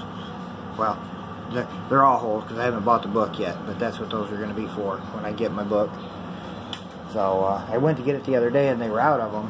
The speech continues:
so I ended up getting a Indian head book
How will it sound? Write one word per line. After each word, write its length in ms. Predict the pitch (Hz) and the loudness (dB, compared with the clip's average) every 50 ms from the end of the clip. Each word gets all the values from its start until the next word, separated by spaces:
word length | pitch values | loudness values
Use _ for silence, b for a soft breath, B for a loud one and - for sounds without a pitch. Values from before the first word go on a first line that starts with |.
| 101 - | -8 -4
so 280 | - 107 98 98 95 - - 95 - - - - | -2 0 0 0 0 -2 -6 -10 -10 -10 -6 -4
I 160 | 95 107 117 | -2 0 0
ended 220 | 120 117 113 113 | 0 0 0 0
up 160 | 113 110 92 110 | 0 0 0 0
getting 260 | 139 131 127 120 110 | 0 0 0 0 -2
a 200 | 104 104 92 87 - - - - - - - - - - - - - - - - - - - - - - - - - - - - - - - - - - - - - - - - - - - - - - - - - - - - - - - - - | -2 -2 -4 -6 -10 -10 -10 -10 -10 -10 -10 -10 -10 -10 -10 -10 -10 -10 -10 -10 -10 -10 -10 -10 -10 -10 -10 -10 -10 -10 -10 -10 -10 -10 -10 -10 -12 -10 -10 -10 -10 -10 -10 -10 -10 -10 -10 -10 -10 -10 -10 -12 -10 -10 -10 -10 -10 -10 -10 -6 2
Indian 280 | - 151 156 156 143 123 | 2 4 6 6 4 4
head 280 | 117 117 113 104 104 107 | 4 4 4 4 4 6
book 200 | 110 110 - | 6 6 4